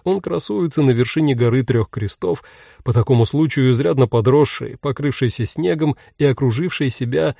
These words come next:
другими ледяными вершинами. Наш мальчишка, взмахнув руками, переходит на бег, а мы, что мы, смотрим ему вслед и мысленно делаем ставки. Сколько продержится? Хорошо бы не меньше минуты.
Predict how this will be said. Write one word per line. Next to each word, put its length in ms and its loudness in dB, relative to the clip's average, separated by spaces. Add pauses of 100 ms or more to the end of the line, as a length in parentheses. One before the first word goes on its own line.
(180)
другими 500 2
ледяными 480 2
вершинами. 640 -6 (360)
Наш 280 2
мальчишка, 540 -4
взмахнув 500 0
руками, 400 -2
переходит 560 0
на 160 2
бег, 300 -2 (240)
а 120 2
мы, 280 4 (260)
что 260 -6
мы, 260 -4 (160)
смотрим 440 -2
ему 240 2
вслед 400 -4
и 60 2
мысленно 500 2
делаем 400 2
ставки. 520 -6 (140)
Сколько 400 -10
продержится? 680 -2 (220)
Хорошо 340 -4
бы 120 -4
не 120 2
меньше 320 0
минуты. 600 2